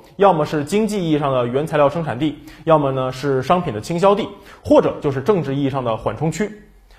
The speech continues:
而阿塞拜疆这个地区呢，就是俄罗斯帝国和波斯帝国的缓冲区。以前是波斯帝国的地盘，俄罗斯在一八二八年抢过来了。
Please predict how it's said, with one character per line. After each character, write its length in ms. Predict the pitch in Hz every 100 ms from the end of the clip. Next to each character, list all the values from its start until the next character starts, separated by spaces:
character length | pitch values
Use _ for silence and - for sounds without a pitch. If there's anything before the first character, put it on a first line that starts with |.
| - - -
而 300 | 185 294 -
阿 160 | 302 320
塞 160 | 220
拜 140 | 180 170
疆 180 | 220
这 80 | 226
个 80 | 147
地 140 | 127
区 140 | 123 131
呢， 140 | 131
就 140 | 131 123
是 140 | 127
俄 180 | 120 135
罗 140 | 156
斯 120 | 160
帝 140 | 160 151
国 180 | 127 127
和 140 | 131
波 280 | 123 143 156
斯 140 | 156
帝 120 | 139
国 120 | 110 107
的 120 | 107
缓 200 | 113 107
冲 140 | 117
区。 240 | 113 123 - _ -
以 160 | 156
前 200 | 156 180
是 140 | - 180
波 240 | 180 240
斯 160 | 240 240
帝 160 | 196 139
国 140 | 139
的 80 | 143
地 120 | 151
盘， 320 | 135 143 156 -
俄 100 | 160
罗 120 | 196
斯 220 | 196 233 - -
在 300 | 185 165 -
一 160 | 185 202
八 180 | 208 196
二 240 | 196 151
八 140 | 170
年 160 | 156 160
抢 300 | - 110 104
过 80 | 123
来 100 |
了。 100 | 131